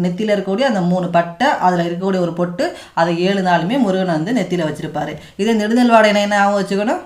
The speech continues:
ஒரே வாடை, எட்டி எட்டி போங்க எல்லாரும். ஓகேங்களா? இதுதான் ஷார்ட்கட். அடுத்து பார்க்கக்கூடியது குறிஞ்சிப்பாட்டு தி-, சிறுநா-, சிறுபானாற்றுப்படை. இது ரெண்டையும் ஒரே சேமா படிக்கணும். ஏன்னா ரெண்டுக்குமே ஒரே மாதிரி தான் இருக்கும். ஏன்னா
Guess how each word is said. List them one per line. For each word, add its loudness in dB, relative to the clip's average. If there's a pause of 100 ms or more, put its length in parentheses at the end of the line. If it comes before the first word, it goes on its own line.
(120)
ஒரே 0
வாடை, 6 (100)
எட்டி -2
எட்டி 0
போங்க 0
எல்லாரும். -2
ஓகேங்களா? 0 (240)
இதுதான் -2
ஷார்ட்கட். -4 (280)
அடுத்து 4
பார்க்கக்கூடியது 2
குறிஞ்சிப்பாட்டு 2
தி-, 0
சிறுநா-, 4
சிறுபானாற்றுப்படை. 2
இது 2
ரெண்டையும் 2
ஒரே 2
சேமா 4
படிக்கணும். 2
ஏன்னா 2
ரெண்டுக்குமே 0
ஒரே 4
மாதிரி 4
தான் 4
இருக்கும். -2
ஏன்னா -2